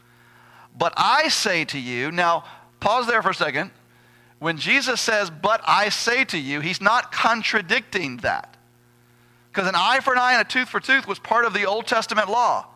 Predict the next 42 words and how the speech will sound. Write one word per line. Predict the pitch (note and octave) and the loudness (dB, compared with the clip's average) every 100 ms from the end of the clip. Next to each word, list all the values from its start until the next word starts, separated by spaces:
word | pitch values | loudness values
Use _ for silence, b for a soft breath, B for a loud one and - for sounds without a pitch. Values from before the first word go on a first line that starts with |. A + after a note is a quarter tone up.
| - b b b b b _ _ _ - | -20 b b b b b _ _ _ -18
If | - | -8
you | D#3+ | -2
go | G#3 | 0
back | A3+ A3+ | 2 2
in | A#3 | 2
the | |
Old | A#3 A#3 | 0 0
Testament, | C4+ A3 F#3+ E3+ | 0 0 -2 -2
you | F3+ | -4
see | - A3 | 0 2
that | A3 A3 | 4 2
over | F#3+ G3+ G#3 | 0 0 0
and | G#3+ | 0
over | C4 A#3+ | 0 0
again. | D#3 C#3 | -2 -4
You | |
see | C3+ G3 | -2 -2
it | |
in | A3+ | 0
Exodus, | - - F#3+ D#3 D3 | 0 -2 -4 -4 -4
you | D3 | -6
see | G3 | -4
it | G#3 | -2
in | |
Leviticus, | G#3+ A#3 A#3+ F3 C#3+ | 0 0 -2 -4 -6
you | C#3+ | -6
see | E3+ F3+ | -4 -4
it | F#3+ | -2
in | |
Deuteronomy. | F3+ G#3 G#3+ A#3+ G#3+ C#3 - B B | 0 2 2 2 2 0 -6 B B
He | D3 | -6
says, | D#3 D3+ | -4 0
"An | |
eye | E3 A3 | 2 2
for | A#3 | 2
an | A#3+ | 0
eye, | A#3+ A#3+ | 2 2
a | A#3 | 2
tooth | A#3+ A3+ | -2 0
for | A#3+ | -2
a | A#3 | 2
tooth." | C#4+ G3+ | 2 0